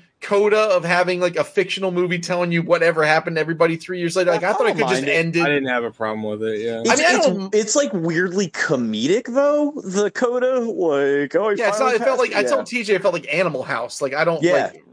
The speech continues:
Speaker 2: yeah.
Speaker 1: but, like, it, I, it could just, it could have just been a shot of pulling away of him teaching these kids basketball.
Speaker 2: Right before he molests them.
Speaker 1: Right. Um, <laughs> like, here's this creepy old man. But, uh,
Speaker 2: Yeah.
Speaker 1: and then the movie, then, then it's over. And, and it's fucking,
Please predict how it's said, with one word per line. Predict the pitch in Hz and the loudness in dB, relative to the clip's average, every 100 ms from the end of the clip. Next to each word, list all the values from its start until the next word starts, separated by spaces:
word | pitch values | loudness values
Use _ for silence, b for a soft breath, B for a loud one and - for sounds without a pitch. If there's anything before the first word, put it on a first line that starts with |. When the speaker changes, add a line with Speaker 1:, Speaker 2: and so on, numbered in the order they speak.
| - | 0
Speaker 2:
yeah. | 143 147 | 2 4
Speaker 1:
but, | 170 | 2
like, | 170 160 139 - _ | 2 0 0 -6 _
it, | 180 180 170 | -8 -6 -2
I, | 190 | -2
it | 202 214 | 0 0
could | 320 311 | 0 0
just, | 254 208 | 0 2
it | 226 220 | 2 2
could | 285 | 0
have | 220 | 0
just | 208 | 0
been | 175 | 2
a | 151 | 2
shot | - 202 180 | 2 2 2
of | - | 0
pulling | - 196 185 | 0 0 0
away | 160 165 165 170 B B B | 2 4 2 0 B B B
of | 165 | -2
him | 180 175 | 0 -2
teaching | 175 190 180 | -4 -6 -6
these | 165 151 | -8 -6
kids | - 156 | -2 -2
basketball. | 147 131 143 202 196 196 202 | 0 0 0 0 0 2 2
Speaker 2:
Right | 135 | 0
before | 131 - 156 | -2 0 0
he | 127 | 2
molests | 123 120 117 - - | 2 2 0 -2 -4
them. | 147 147 208 - | -2 0 -2 -6
Speaker 1:
Right. | 165 151 123 117 - - | -2 2 2 0 -4 0
Um, | 160 151 143 - | 2 2 0 -6
<laughs> | - _ _ _ _ _ | -18 _ _ _ _ _
like, | 190 175 | -2 0
here's | 214 | 0
this | 175 | -2
creepy | - 208 170 170 | -2 -2 2 2
old | 156 | 2
man. | 151 151 123 135 | 2 2 2 0
But, | 151 | 2
uh, | 147 143 123 | 4 4 2
Speaker 2:
Yeah. | 104 - _ _ | 0 -4 _ _
Speaker 1:
and | 190 | 2
then | 240 | 2
the | 254 | 2
movie, | 254 240 196 | 0 0 0
then, | 185 196 202 196 | 0 -2 -4 -2
then | 185 | -2
it's | 180 | 2
over. | 208 185 160 | 0 2 0
And, | 139 151 | -2 -2
and | 170 | 0
it's | 175 170 | 0 -2
fucking, | - - 185 190 180 170 | -4 0 0 0 -4 -4